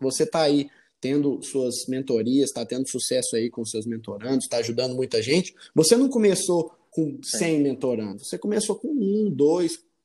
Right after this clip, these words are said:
Speaker 1: começou ajudando uma pessoa, focou naquela pessoa e aquilo lá foi se expandindo, aquilo lá foi progredindo de maneira que hoje tamo aí, você já fez várias, várias,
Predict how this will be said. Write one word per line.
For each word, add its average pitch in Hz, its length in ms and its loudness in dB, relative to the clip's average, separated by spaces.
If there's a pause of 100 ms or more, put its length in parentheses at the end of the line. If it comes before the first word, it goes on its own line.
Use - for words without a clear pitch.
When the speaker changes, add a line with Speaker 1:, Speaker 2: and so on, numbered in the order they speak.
(160)
Speaker 1:
começou 147 380 0
ajudando 160 320 2
uma 151 100 0
pessoa, 151 360 -2 (380)
focou 196 540 2
naquela 156 400 -6
pessoa 147 640 -8 (240)
e 156 120 -2
aquilo 185 380 -4
lá 175 180 -4
foi 190 240 -4
se 202 140 -8
expandindo, 185 720 -6
aquilo 147 240 -2
lá 147 120 2
foi 165 240 -2
progredindo 165 800 0
de 165 100 -6
maneira 165 360 -2
que 208 240 -2 (300)
hoje 185 300 4
tamo 277 280 2
aí, - 160 4
você 156 340 0
já 156 140 -2
fez - 380 -4 (180)
várias, 139 560 4 (180)
várias, 147 420 2